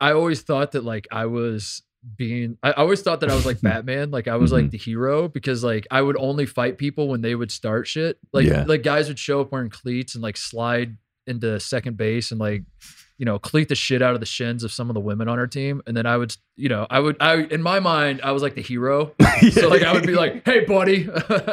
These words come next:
Speaker 1: And then now I look back on it and I was like, "If you're fighting in a kickball game,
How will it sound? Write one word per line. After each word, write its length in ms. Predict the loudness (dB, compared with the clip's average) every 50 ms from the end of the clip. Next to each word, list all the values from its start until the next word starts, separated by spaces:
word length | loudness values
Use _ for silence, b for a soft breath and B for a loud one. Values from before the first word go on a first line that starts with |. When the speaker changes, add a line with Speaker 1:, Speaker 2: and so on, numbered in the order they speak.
| -4 -4 -6 -8 -12 -12 _ _ _ -18 -18 _ B B B B B B B B B B B B B B
Speaker 1:
And 140 | -2 0 0
then 80 | 2 2
now 160 | 4 4 4
I 20 |
look 140 | 4 4 4
back 240 | 4 2 2 2 2
on 140 | 0 0 0
it 20 |
and 80 | 2 2
I 20 | 2
was 80 | 2
like, 260 | 2 0 0 -2 -4
"If 80 | -8 -8
you're 80 | -8 -6
fighting 420 | -4 -2 0 0 0 0 -2 -2
in 80 | -2 -4
a 40 |
kickball 380 | -4 -4 -6 -6 -4 -4 -6 -4
game, 380 | -4 -4 -6 -6 -6 -8 -10